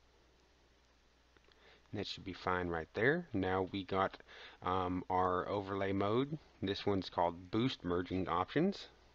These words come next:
And so we could just play with these here.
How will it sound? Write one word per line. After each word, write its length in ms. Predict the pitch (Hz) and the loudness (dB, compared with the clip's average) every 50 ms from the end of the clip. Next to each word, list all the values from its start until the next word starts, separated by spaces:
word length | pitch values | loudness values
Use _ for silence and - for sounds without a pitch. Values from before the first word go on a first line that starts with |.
| - - _ _ _ _ _ - - - - - - - - - _ - _ _ _ - 98 | -20 -20 _ _ _ _ _ -20 -20 -20 -20 -20 -20 -20 -20 -20 _ -20 _ _ _ -4 0
And 800 | 101 104 104 104 101 101 104 104 101 101 101 98 98 95 92 - - - - - - - - - - - - - - - _ - - _ _ | 2 2 2 2 2 2 2 2 2 2 2 2 0 0 -2 -6 -10 -14 -16 -20 -20 -20 -20 -20 -20 -20 -20 -20 -20 -20 _ -20 -20 _ _
so 220 | - - 104 98 | -6 -2 0 0
we 140 | 98 104 104 | 0 0 -2
could 120 | - 107 | -4 -6
just 260 | - 98 92 - - - | -6 -6 -6 -6 -8 -4
play 240 | - - 110 110 | 2 4 4 4
with 140 | 104 95 87 - - | 4 2 -2 -6 -8
these 300 | - 101 95 92 92 82 | -6 -6 -4 -4 -6 -8
here. 640 | - - - 104 98 95 92 92 92 90 90 90 87 | -10 -12 -8 -6 -4 -2 -2 -2 -2 -2 -4 -4 -6